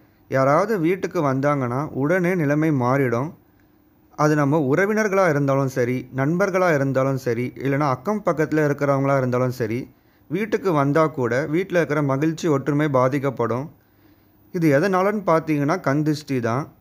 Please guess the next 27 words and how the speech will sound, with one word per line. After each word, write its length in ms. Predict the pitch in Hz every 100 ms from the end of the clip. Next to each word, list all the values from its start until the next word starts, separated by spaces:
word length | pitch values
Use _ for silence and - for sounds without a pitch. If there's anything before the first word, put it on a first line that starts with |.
| - - -
வீட்டுக்கு 440 | 170 233 247 226
வரவங்க, 600 | 180 147 160 160 123 127 147
"நம்ம 360 | 127 165 226
வீட்ல 380 | 208 226 226 202
இந்த 180 | 160 147
மாதிரி 280 | 139 143 175
மகிழ்ச்சி 460 | 147 151 165 160
இல்லையே, 460 | 147 123 123 123 120
ஒற்றுமை 540 | 139 139 180 202 196
இல்லையேன்னு" 400 | 156 151 156 151
கூட 300 | 123 131 135
நம்மளை 240 | 170 139 131
பார்த்து 360 | 131 139 151
வயித்தெரிச்சல் 560 | 139 156 165 156 156 151
பட 200 | 131 131
வேண்டாம். 500 | 120 120 120 110 131 - _ _ _ _ _ -
கொஞ்சம் 440 | 175 214 226 233
மனசளவுல 680 | 156 185 185 156 165 151 170
ஒரு 160 | 151 127
ஏக்கமோ 540 | 139 175 175 143 139 151
கலக்கமோ 520 | 139 143 160 156 165
பட்டாலே 560 | 160 127 - 139 120 139
அது 180 | 147 123
கடுமையான 520 | 131 165 202 196 202
கண் 200 | 156 147
திருஷ்டியா 400 | 156 - 147 151
மாறிடும். 560 | 139 120 127 113 120